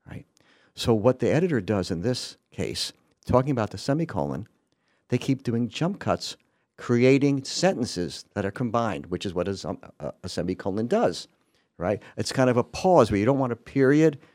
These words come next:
It's sort of somewhere between a, a, a period and a comma. You know, it's just something that c-,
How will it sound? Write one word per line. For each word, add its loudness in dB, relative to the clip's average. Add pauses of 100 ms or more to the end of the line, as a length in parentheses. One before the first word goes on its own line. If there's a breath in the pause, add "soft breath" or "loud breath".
(140 soft breath)
It's -12
sort 0
of -2
somewhere 0
between -4
a, -2 (120)
a, -2
a -4
period 2 (360 soft breath)
and 4
a -2
comma. -2
You -2
know, 2
it's -4
just -6 (200)
something 0
that -2
c-, -18